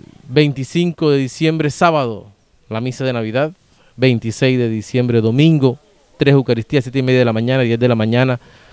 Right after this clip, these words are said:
cinco de la tarde. Es decir, tenemos toda una programación religiosa para que nuestro año la culmin-, lo culminemos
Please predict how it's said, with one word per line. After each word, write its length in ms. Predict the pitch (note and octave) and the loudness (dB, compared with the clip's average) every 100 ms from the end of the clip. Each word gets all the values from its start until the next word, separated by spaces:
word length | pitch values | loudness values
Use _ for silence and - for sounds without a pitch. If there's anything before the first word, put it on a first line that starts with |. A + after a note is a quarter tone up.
| - | -20
cinco 360 | - - C#3+ B2+ | -6 -2 0 2
de 80 | A#2+ | 2
la 100 | A2 | 2
tarde. 360 | C3 C3+ C3+ B2+ _ _ - | 0 0 -2 -10 _ _ -12
Es 60 | - | -2
decir, 260 | D3+ F3 | 0 0
tenemos 360 | D3 C3+ D3+ D3+ | 0 -2 -2 -2
toda 360 | - F3 E3 | 2 4 4
una 600 | E3 D#3+ E3+ D#3+ D#3 C#3+ - _ _ _ _ _ _ _ - | 4 2 2 0 0 -2 -8 _ _ _ _ _ _ _ -4
programación 880 | D#3 D3+ C#3 C3 B2 - D#3+ E3 D#3+ | 2 4 2 0 -4 -2 -2 0 0
religiosa 720 | C#3 C3+ A#2+ C3+ D3+ C#3+ C#3 | 0 0 -2 0 0 0 -2
para 320 | B2+ B2+ A#2 | 0 0 0
que 220 | A2+ - A#2+ | -2 -2 0
nuestro 340 | A#2+ - A#2 | 0 0 0
año 180 | B2 C3+ | 0 2
la 140 | C3 | 0
culmin-, 380 | B2 A2+ G#2+ G#2+ | 0 -2 0 0
lo 160 | G#2+ A2+ | 0 0
culminemos 840 | A#2 A2 A2 B2 D3 - - | 0 0 2 2 0 -4 -12